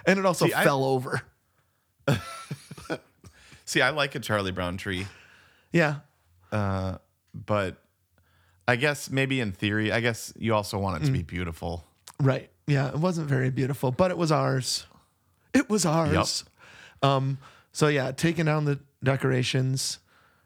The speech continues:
Speaker 1: Our issue is that the outdoor lights are frozen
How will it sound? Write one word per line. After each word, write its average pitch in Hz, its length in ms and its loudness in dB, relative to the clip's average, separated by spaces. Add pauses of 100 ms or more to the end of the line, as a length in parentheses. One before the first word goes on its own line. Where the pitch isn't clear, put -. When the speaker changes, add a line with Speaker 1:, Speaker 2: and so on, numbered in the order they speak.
(260)
Speaker 1:
Our 202 140 6
issue 196 260 0
is 143 140 2
that 123 220 0
the 131 180 0
outdoor 139 480 2
lights 131 380 0
are 131 140 2
frozen 131 840 0